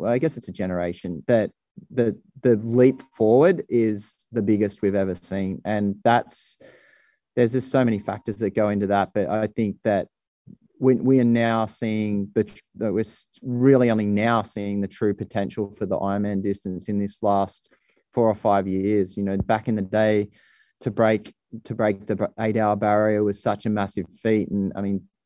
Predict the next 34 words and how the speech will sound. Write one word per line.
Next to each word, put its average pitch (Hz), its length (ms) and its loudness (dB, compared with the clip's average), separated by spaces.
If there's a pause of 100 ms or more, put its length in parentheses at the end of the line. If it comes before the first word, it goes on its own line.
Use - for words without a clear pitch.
(240)
the, 113 160 -2 (120)
these 131 200 4
kids 107 260 0
that 113 100 0
have 101 100 -8
come 107 220 -2
in, 113 80 -6
I 113 40 -6
call 110 200 -2
them 92 180 -4 (100)
kids, 104 300 -2
I 107 60 -8
mean, 101 120 -4
they're 98 120 0
obviously 98 320 -4
half 98 280 -2
my 98 200 -2
age, 107 200 -2 (380)
<laughs> - 360 -20
but 120 320 4 (520)
they, 135 140 -2
they, 139 240 -2 (120)
they 143 140 0
come 156 240 0
along 120 360 2
now, 107 260 0
and, 107 180 -4
and 107 240 -4 (120)
that, 120 200 4 (440)
that's 135 200 0
grandpa 110 440 0
stuff 87 320 -6
to 98 100 -10
them. 95 280 -6